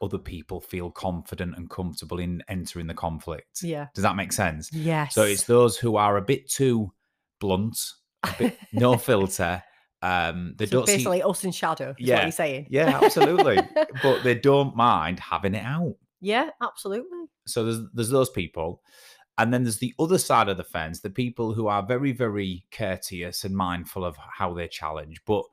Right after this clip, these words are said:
Speaker 1: they don't have much armor.
Speaker 2: Yeah.
Speaker 1: So they don't take conflict very well. They, they, they're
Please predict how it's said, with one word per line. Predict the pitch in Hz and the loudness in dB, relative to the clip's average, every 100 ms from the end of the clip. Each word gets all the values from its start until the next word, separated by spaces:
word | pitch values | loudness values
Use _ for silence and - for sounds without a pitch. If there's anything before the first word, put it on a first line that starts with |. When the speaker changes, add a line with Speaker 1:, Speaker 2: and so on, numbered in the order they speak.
| _ _ _ - | _ _ _ -12
Speaker 1:
they | 101 | -10
don't | 98 113 104 | -6 -6 -6
have | - 101 101 | -10 -12 -8
much | 101 - - | -10 -12 -6
armor. | 95 92 90 85 76 - _ _ _ _ _ _ | -2 0 0 -2 -6 -10 _ _ _ _ _ _
Speaker 2:
Yeah. | 160 165 151 139 - - | -12 -8 -8 -10 -14 -12
Speaker 1:
So | - 101 | -2 0
they | 92 107 | 2 2
don't | 117 107 98 | 2 0 -4
take | - - - 117 92 - _ - | -12 -10 -6 -4 -6 -8 _ -12
conflict | - 92 82 - - - | -6 -6 -6 -10 -12 -6
very | 92 85 | -4 -4
well. | 80 80 80 | -4 -6 -2
They, | 90 64 - | -4 -4 -10
they, | 101 95 92 | -4 -2 0
they're | 98 95 - | 0 -2 -2